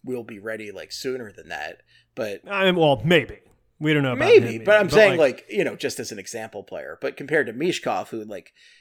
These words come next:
Speaker 1: it's almost definitive that it's, he's not gonna be over for two, three years, you know?
Speaker 2: Yeah.
Speaker 1: Like,
Speaker 2: Yeah.
Speaker 1: the bare minimum is two years, and it's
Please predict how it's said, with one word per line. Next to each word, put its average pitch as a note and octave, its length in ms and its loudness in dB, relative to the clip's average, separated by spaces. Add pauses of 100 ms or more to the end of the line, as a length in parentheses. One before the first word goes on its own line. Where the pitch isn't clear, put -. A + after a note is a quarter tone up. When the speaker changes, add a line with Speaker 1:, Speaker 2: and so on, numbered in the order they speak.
(100)
Speaker 1:
it's - 160 -8
almost B2 340 -4
definitive A2 640 -6
that A2+ 160 -4
it's, - 240 -14
he's A#2+ 220 -10
not A2+ 140 -4
gonna G#2+ 140 -10
be G#2+ 120 -12
over G#2+ 200 -10
for G#2+ 140 -20
two, A2+ 220 -12
three G2+ 260 -14
years, A#2+ 380 -6
you G#2+ 80 -14
know? G#2+ 180 -14 (380)
Speaker 2:
Yeah. C3 240 -12 (1080)
Speaker 1:
Like, - 140 0
Speaker 2:
Yeah. D3+ 140 -4 (100)
Speaker 1:
the G#3 100 6
bare A3 280 8
minimum C3 580 -2
is G#2+ 300 -12
two C3 320 -8
years, G2 500 -16
and A#2+ 100 -8
it's - 220 -12